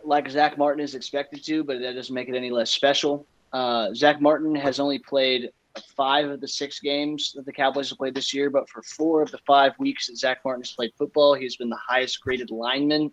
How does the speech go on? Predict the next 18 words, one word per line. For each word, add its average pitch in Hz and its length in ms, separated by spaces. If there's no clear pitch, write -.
at 113 160
any 156 220
position 139 480
in 127 80
the 123 120
entire 120 380
N 113 100
F 104 160
L. 143 360
Um, 110 480
he 170 120
is 175 140
just 160 200
an 151 80
otherworldly 131 720
player. 95 320
He 123 160
is 113 360